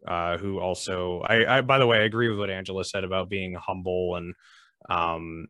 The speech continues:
you know, listening to other people and everything. Uh, but I just think we gotta be really aggressive and outspoken too, and, like, gain attention and stuff like that. So I, uh, yeah, for,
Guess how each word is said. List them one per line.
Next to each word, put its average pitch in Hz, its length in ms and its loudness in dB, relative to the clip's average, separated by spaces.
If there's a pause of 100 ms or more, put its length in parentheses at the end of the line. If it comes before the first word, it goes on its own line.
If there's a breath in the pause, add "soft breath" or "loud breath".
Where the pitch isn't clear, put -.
you 90 120 -8
know, 85 120 -4
listening 92 340 -6
to 92 60 -2
other 87 160 -2
people 85 480 -6
and 82 220 -12
everything. 87 600 -6
Uh, 87 220 -6
but 90 160 -6
I 90 80 0
just 90 220 -8
think 95 160 -4
we 92 80 -4
gotta 90 200 0
be 87 120 -8
really 87 420 -4
aggressive 90 680 -4
and 85 420 -10 (320)
outspoken 87 640 -8
too, 90 320 -4
and, 85 180 -10
like, 90 220 -4
gain 87 220 -8
attention 90 440 -10
and 92 140 -10
stuff - 240 -8
like 95 140 -6
that. 90 180 -2
So 92 300 -2 (360 loud breath)
I, 92 100 0
uh, 90 340 2
yeah, 87 360 0
for, 87 440 -4